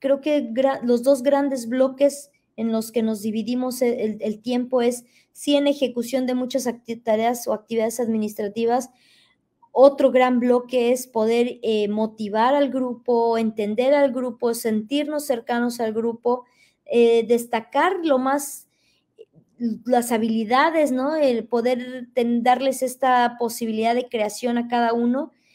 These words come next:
Y también el otro gran bloque es la toma de decisiones. Y en este proceso también he visto que, y de nuevo, desde mis zapatos y mi experiencia,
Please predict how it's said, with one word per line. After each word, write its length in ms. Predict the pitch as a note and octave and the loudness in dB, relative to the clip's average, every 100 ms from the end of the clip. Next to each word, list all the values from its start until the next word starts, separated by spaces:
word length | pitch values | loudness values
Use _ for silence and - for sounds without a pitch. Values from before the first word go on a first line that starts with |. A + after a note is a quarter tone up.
| _ _ - | _ _ -6
Y 180 | C4+ | -4
también 680 | - B3+ B3 B3+ C#4+ D4 D#4+ - _ _ - | 2 4 4 4 4 4 0 -8 _ _ -6
el 140 | A3+ A#3+ | -2 -2
otro 280 | A#3+ C4 | 0 0
gran 360 | A#3 B3 B3+ B3+ | 2 0 0 0
bloque 320 | B3 B3+ C#4 | -2 -2 0
es 160 | C4 B3+ | -2 0
la 220 | A3+ A#3 | -4 -2
toma 300 | A#3 A3+ A3 | -4 -2 -2
de 120 | F#3 | -2
decisiones. 720 | F3+ F#3+ G3 - - G#3+ - _ - _ _ | -4 -8 -14 -14 -18 -20 -20 _ -20 _ _
Y 120 | - C4 | 0 2
en 100 | C#4+ | 2
este 260 | D4+ E4 | 2 -2
proceso 800 | D#4+ C#4+ B3 C#4+ C#4 C#4 C#4 C#4 | 0 0 0 2 2 2 0 0
también 360 | B3 A#3+ A#3+ B3 | -2 0 0 -2
he 100 | B3+ | -4
visto 520 | B3+ B3+ - A#3+ A#3+ | -6 -8 -4 -4 -4
que, 540 | A#3+ G#3+ G#3 G3 G3+ - _ - | -4 -2 0 -2 -6 -14 _ -12
y 120 | A3 | -8
de 220 | G#3 G#3 | -6 -4
nuevo, 300 | G#3+ A#3 A3 | -4 -4 -2
desde 260 | G#3 G#3 G#3+ | -4 -4 -4
mis 440 | A3 G#3+ G#3+ G#3+ | -4 -2 -4 -6
zapatos 500 | A3 G#3+ A#3+ A#3+ A#3+ | -8 -4 -4 -4 -6
y 40 | A#3 | -6
mi 100 | G#3+ | -6
experiencia, 880 | - - G#3 A#3 A#3 A3+ A#3+ A#3+ | -8 -8 -4 -2 -4 -2 -4 -4